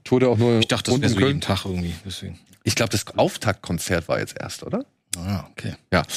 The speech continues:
Speaker 1: auf jeden Fall, Dominik Porschen wird in Köln die Preview hosten. Ich weiß nicht, wer es hier in Hamburg macht. Und ich denk mal, in München und Berlin werden's auch ein paar bekannte Nasen machen. Es wird vorab ein bisschen was vom roten Teppich geben. Steven Gätchen ist vor Ort in London,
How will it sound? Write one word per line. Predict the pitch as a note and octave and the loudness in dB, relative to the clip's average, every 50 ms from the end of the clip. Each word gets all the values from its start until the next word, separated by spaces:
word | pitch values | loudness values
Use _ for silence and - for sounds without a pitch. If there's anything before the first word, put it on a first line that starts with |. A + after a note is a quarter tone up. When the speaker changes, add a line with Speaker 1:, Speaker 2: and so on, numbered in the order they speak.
| - - - | -8 -4 -2
Speaker 1:
auf | - B2 A#2+ | 0 2 2
jeden | D#3 G#3+ A#3 | 4 4 4
Fall, | F#3 G#3 G#3+ G#3 G#3 G3+ G3 F3+ - | 4 6 6 6 6 6 6 4 4
Dominik | B2+ B2 F#3 A#3 A3+ A3 G#3+ G#3 - - | 2 2 4 6 4 4 2 0 -2 0
Porschen | - E3 E3 F3 E3+ - F3 E3 E3 D#3 B2+ | 2 4 4 4 4 2 2 4 4 4 4
wird | C#3 D3+ D3+ C#3+ - | 4 4 4 4 2
in | - B2 A#2+ A2+ G#2+ | 4 4 4 4 4
Köln | - - E3 F#3+ G3 G3 | 2 4 4 6 6 4
die | F3 D#3+ | 4 2
Preview | - - E3 D#3+ D3 D3+ D3 D3 C#3+ - - _ _ _ _ _ _ - | 4 4 4 6 6 6 6 6 4 0 -6 _ _ _ _ _ _ 4
hosten. | C#3+ D3 D#3+ D3+ - - - - C#3 C#3 C#3 C#3+ C#3 - - - | 4 6 4 4 2 0 0 2 2 4 4 2 2 -2 -4 -6
Ich | - - - | -4 0 2
weiß | A2+ B2 B2+ - | 4 4 4 4
nicht, | C3 G#2 | 2 4
wer | A2+ A#2 | 4 4
es | G#2 | 4
hier | - A#2 | 4 4
in | G#2+ G#2 | 4 4
Hamburg | B2 C#3+ D3 C#3+ C#3 C3 | 6 6 4 4 2 4
macht. | C3 B2 B2 B2 A#2+ - - | 4 4 4 4 2 0 -2
Und | F#2 G#2 G#2 G2 | 0 2 2 2
ich | - - | 4 2
denk | A2 G#2+ G#2+ | 2 2 4
mal, | A2 G2+ G2+ G2+ | 4 4 6 6
in | F#2+ | 6
München | G2 A2 A#2 A#2 - A2+ A2 G#2+ | 4 4 4 2 2 2 2 2
und | G2 G2+ F2+ | 2 2 4
Berlin | F2+ G2 G2+ A2 A2+ G#2+ | 4 4 4 4 4 4
werden's | G2+ G2 G2 - | 4 4 4 4
auch | - C3 | 2 2
ein | B2+ | 2
paar | - B2 A#2 A2+ A#2 - - - - _ _ _ | 4 4 4 4 2 0 -6 -18 -20 _ _ _
bekannte | - G#2+ - A#2 A2+ G#2+ G#2+ | -4 0 2 2 2 4 4
Nasen | G#2 G#2+ A2 A2+ A2+ G#2 A2 | 6 6 6 6 6 4 4
machen. | A#2 A#2 A2+ A#2 A#2 A2+ - - - - - - - - | 4 4 4 2 2 0 -2 -6 -14 -14 -14 -14 -6 -2
Es | - A2 - - | -2 0 0 2
wird | A2+ C3 C#3 - | 2 2 2 2
vorab | - - F3 - - G#3 G#3+ - - | 2 4 4 4 4 4 2 2 2
ein | D3+ D3+ C#3+ | 4 4 6
bisschen | D3+ F3+ - - - E3 D3 | 4 4 4 4 2 4 4
was | D3 D3 C#3+ | 4 4 4
vom | - - C3 | 2 0 2
roten | A2+ G#2+ A2+ C3+ B2+ A#2+ G#2+ | 4 6 4 4 4 2 0
Teppich | - E3 G3+ - B3+ - - - | 0 2 4 4 2 2 2 4
geben. | F#3+ F#3 F#3+ F#3+ G3+ G3+ G3+ G3+ G3 | 4 6 6 6 6 6 6 4 4
Steven | - - - - C3+ B2 B2 | 2 -2 0 2 2 2 2
Gätchen | A#2 B2 D3 F3+ E3+ - F3 D#3 | 4 4 4 2 2 2 2 2
ist | D3 C#3+ - | 2 0 0
vor | - D3 B2+ | 0 2 4
Ort | - C3+ D3 D#3+ - | 4 4 4 4 4
in | A#2+ A#2 | 4 4
London, | G#2+ A#2+ D3+ G3 G#3+ G#3+ A#3+ C4 | 4 4 4 4 4 4 2 2